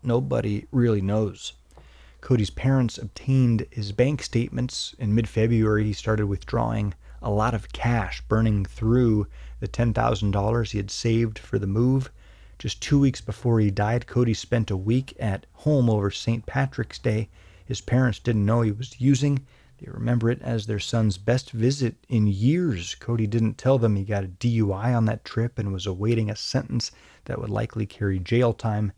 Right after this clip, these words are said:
seriously complicating his new job. Looking back, people remember things, small changes like screwing up at work or wearing long-sleeve t-shirts to cover his arms. Nothing that signaled drugs to the crew at Walrus.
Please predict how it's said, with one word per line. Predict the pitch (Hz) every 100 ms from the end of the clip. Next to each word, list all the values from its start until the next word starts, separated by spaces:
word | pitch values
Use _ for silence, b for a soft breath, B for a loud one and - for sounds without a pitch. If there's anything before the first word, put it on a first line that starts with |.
| _
seriously | - - 139 143 117 - 107
complicating | 104 - 117 - 120 - 98 98
his | 98 92
new | 101 101
job. | 101 110 104 113 120 113 b b b b b b b
Looking | 151 143 117 98
back, | 92 120 110 104 - - _ _ _ -
people | 147 139 123 -
remember | 120 113 127 127
things, | 107 - 90 92 -
small | - 104 98
changes | - 131 131 123 135 127
like | - -
screwing | - - 117 110 104
up | 107 -
at | -
work | 123 135 135
or | 104
wearing | 98 98 92 90
long-sleeve | 104 110 - - 95 -
t-shirts | - 139 - 131 -
to | -
cover | - 104 95 90
his | 90
arms. | 117 113 117 110 - b b b b -
Nothing | 139 143 117
that | -
signaled | - 151 147 120 101
drugs | 101 113 131 139 110 -
to | 117
the | 107
crew | - - 135 127
at | 110
Walrus. | 107 107 131 113 101 -